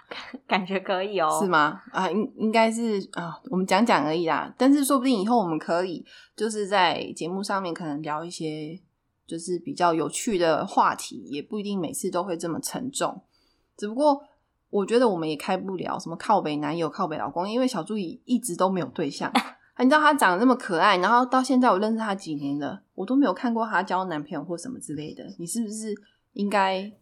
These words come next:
Speaker 2: 赶一下进度？你看，又在亲。
Speaker 1: 你们很紧张欸。
Speaker 2: 对啊。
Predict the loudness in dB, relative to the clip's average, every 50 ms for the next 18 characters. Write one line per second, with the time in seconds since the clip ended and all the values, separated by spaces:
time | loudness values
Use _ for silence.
0 | _ _ -4 -4 -2 -2 -4 -4 -4 -4 -2 -2 -4 -4 -4 -4 -6 -6 -8 -10
1 | _ _ _ _ _ _ _ _ _ _ _ _ -4 0 2 4 4 4 2 0
2 | -4 -4 -4 -4 -4 -8 -14 _ -2 0 2 2 2 0 -2 -4 -2 0 0 -2
3 | 0 2 0 0 0 -2 -6 -10 -12 -12 _ -4 0 2 2 2 2 0 -2 -4
4 | -8